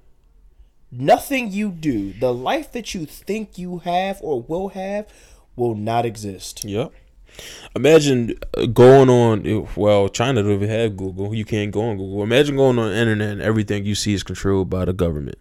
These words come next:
Speaker 1: Yep.
Speaker 2: I mean, it's kinda controlling the government now, but we have the luxury of beating the system or getting over.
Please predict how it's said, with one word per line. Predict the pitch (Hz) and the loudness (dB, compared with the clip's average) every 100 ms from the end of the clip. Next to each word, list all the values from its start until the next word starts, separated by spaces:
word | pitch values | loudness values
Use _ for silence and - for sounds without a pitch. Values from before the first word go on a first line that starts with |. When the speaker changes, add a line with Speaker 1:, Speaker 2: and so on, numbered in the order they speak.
| - | -10
Speaker 1:
Yep. | 117 - _ _ _ _ _ | -8 -8 _ _ _ _ _
Speaker 2:
I | - | 2
mean, | 143 135 127 | 6 8 10
it's | - 139 110 | 10 8 6
kinda | - 175 165 | 6 8 8
controlling | 143 - 151 135 120 | 6 6 10 10 10
the | 113 | 8
government | 123 113 113 | 6 6 4
now, | 131 123 | 6 6
but | 110 110 113 | 6 6 8
we | 135 151 | 10 10
have | 127 113 101 - - - - - | 10 8 6 -4 -16 -20 -20 -4
the | - | 4
luxury | 131 139 120 120 120 113 | 8 8 8 8 10 10
of | 104 104 - - _ - - - 123 | 10 6 -2 -10 _ -20 -20 -12 2
beating | 123 143 131 123 104 104 | 8 10 10 8 2 4
the | 120 | 6
system | - 143 123 117 117 | 8 8 8 6 6
or | 117 | 6
getting | 117 123 120 | 8 8 8
over. | 123 110 95 101 | 8 6 2 -6